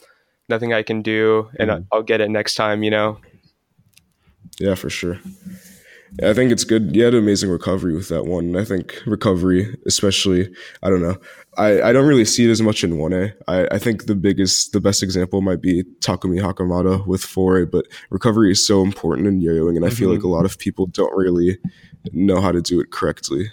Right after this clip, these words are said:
Speaker 1: Yeah, it's really hard.
Speaker 2: Yeah, really good lesson to learn from that. Um, what are your biggest influences inside and outside of yo-yoing?
Speaker 1: Inside yo-yoing, uh, I'd say is definitely Gentry,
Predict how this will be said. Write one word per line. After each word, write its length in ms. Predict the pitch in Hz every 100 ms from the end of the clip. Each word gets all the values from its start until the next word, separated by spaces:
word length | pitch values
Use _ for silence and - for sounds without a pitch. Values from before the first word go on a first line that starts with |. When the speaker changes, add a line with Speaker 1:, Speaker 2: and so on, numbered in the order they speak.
| _ _ _ -
Speaker 1:
Yeah, 300 | 117 113 110
it's 160 | 110 117
really 300 | 117 113 113
hard. 420 | 110 107 107 110 - - _ _ _ _ _ _ _ _ _ -
Speaker 2:
Yeah, 280 | 90 87 95
really 240 | 110 117
good 100 | 107
lesson 300 | 90 90 -
to 60 | 82
learn 180 | 82 80
from 240 | - 82
that. 220 | 80 76 - _ _ _ _ _ _ -
Um, 480 | 95 92 92 80 101 _ _ - - - - -
what 180 | 110
are 60 | 139
your 220 | 160 156
biggest 380 | 101 104 120 -
influences 760 | 104 101 110 101 - 101 92 - -
inside 640 | 95 - 113 117 120 -
and 220 | 90 95
outside 380 | - 95 - 80
of 100 | 87
yo-yoing? 520 | 85 80 82 82 92 - _ _ -
Speaker 1:
Inside 540 | 120 135 - 143 151 151
yo-yoing, 720 | 160 156 160 165 170 165 - _ _ 120
uh, 180 | 120 113
I'd 180 | 117
say 200 | - 113
is 160 | 110 104
definitely 480 | 107 107 113 110 107
Gentry, 720 | 107 110 110 - 117 117